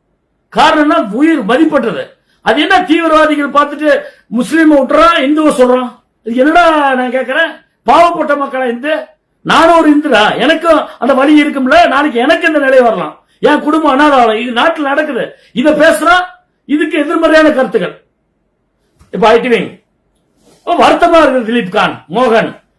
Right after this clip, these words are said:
வருத்தமா இருக்குது. வருத்தமான நிகழ்வாக நான் பார்க்கிறேன். இந்த வலியும் வேதனையும் சுமந்து கொண்டு அந்த குடும்பத்தை நினைத்து பாருங்க.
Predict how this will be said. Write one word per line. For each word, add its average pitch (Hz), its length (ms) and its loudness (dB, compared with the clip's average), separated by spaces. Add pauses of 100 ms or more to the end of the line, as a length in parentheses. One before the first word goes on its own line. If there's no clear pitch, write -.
(140)
வருத்தமா 320 520 0
இருக்குது. 220 160 0
வருத்தமான 311 520 2
நிகழ்வாக 294 420 2
நான் 269 180 -2
பார்க்கிறேன். 233 380 -2
இந்த 208 120 -4
வலியும் 240 400 -2
வேதனையும் 254 420 -4
சுமந்து 254 320 -2
கொண்டு 254 160 2
அந்த 240 120 0
குடும்பத்தை 285 500 0
நினைத்து 254 320 -4
பாருங்க. 233 360 -6